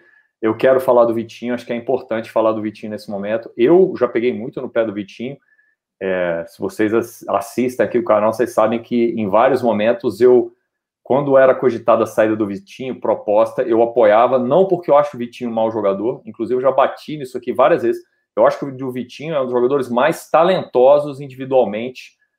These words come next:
do elenco, só que eu acho que ele nunca conseguiu, é, é, corresponder vestindo a camisa do Flamengo. Eu acho que a camisa do Flamengo pesou muito pro Vitinho. Então, acho que tem componente aí psicológico, tem muita coisa por trás disso, a posição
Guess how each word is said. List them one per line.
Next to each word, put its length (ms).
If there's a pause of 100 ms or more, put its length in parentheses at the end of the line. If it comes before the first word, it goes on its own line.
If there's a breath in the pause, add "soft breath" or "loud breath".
(140)
do 140
elenco, 380
só 120
que 140
eu 60
acho 200
que 60
ele 140
nunca 300
conseguiu, 760 (500)
é, 400
é, 800 (600)
corresponder 960
vestindo 320
a 40
camisa 280
do 40
Flamengo. 360
Eu 40
acho 120
que 40
a 40
camisa 260
do 40
Flamengo 260 (120)
pesou 460
muito 260
pro 120
Vitinho. 480 (400)
Então, 200
acho 140
que 80
tem 180
componente 720
aí 460
psicológico, 1000
tem 180
muita 220
coisa 260
por 200
trás 360
disso, 360
a 40
posição 680